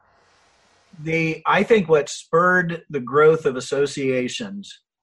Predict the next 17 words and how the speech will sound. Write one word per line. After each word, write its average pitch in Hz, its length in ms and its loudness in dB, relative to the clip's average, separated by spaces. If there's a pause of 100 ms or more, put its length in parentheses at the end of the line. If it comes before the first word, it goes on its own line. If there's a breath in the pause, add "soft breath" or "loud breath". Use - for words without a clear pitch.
(300)
was, 131 880 -4 (200)
uh, 127 720 -4
Stainmaster 151 880 -2
carpet. - 380 -8 (1000)
And, 131 840 -6
uh, 131 320 -10
more 151 300 0
specifically, 135 1200 -2 (240)
uh, 127 280 -6
the 131 180 -6
introduction 160 640 0
of 127 120 -6
Stainmaster 151 760 -4
carpet 123 480 -4
by 120 200 -4
DuPont. 117 640 -6 (1000)
Uh, 131 540 -2